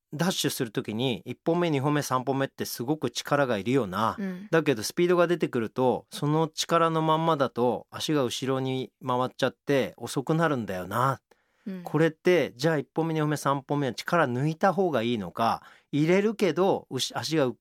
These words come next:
Speaker 1: 後ろに回らないような方法がいいのか、
Speaker 2: うん。
Speaker 1: どっちがいいんだろうって小学校五年生ぐらいの時に考えてたんですよ。
Speaker 2: うん。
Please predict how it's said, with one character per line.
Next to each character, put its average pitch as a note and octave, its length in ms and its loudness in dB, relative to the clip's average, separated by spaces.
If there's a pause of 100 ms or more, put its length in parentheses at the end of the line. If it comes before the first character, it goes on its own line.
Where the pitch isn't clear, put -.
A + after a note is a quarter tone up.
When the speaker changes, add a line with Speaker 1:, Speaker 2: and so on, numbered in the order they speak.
Speaker 1:
後 C3 320 -2
ろ C#3 40 2
に C3+ 120 -2
回 B2+ 180 4
ら C3+ 120 4
な C3+ 140 2
い C#3 100 0
よ C#3 140 2
う - 20 -2
な A2+ 100 -2
方 B2 240 -2
法 B2+ 200 0
が A#2+ 100 2
い C3 120 2
い B2 40 0
の G2+ 120 -2
か、 A#2+ 300 2
Speaker 2:
う F#3+ 40 -8
ん。 F3+ 200 -8
Speaker 1:
ど E3+ 140 2
っ - 20 0
ち - 160 -2
が G3 100 6
い D#3+ 60 2
い D#3+ 40 2
ん D3+ 60 2
だ B2+ 120 4
ろ A2 140 -2
う - 0 -
っ - 40 -10 (240)
て - 80 -4
小 - 160 0
学 G3+ 160 4
校 C3 80 -4
五 C#3 140 2
年 F#3+ 120 0
生 G3+ 120 2
ぐ G3 80 2
ら D3+ 60 2
い - 20 -2
の G2 40 -4
時 F2+ 100 -14
に - 100 -10
考 E3+ 320 0
え B2 80 2
て - 60 -16
た E3+ 80 -6
ん - 20 -14
で G#3 80 -6
す G3+ 40 -2
よ。 G#3+ 40 -2
Speaker 2:
う G#3+ 400 -2
ん。 - 60 -16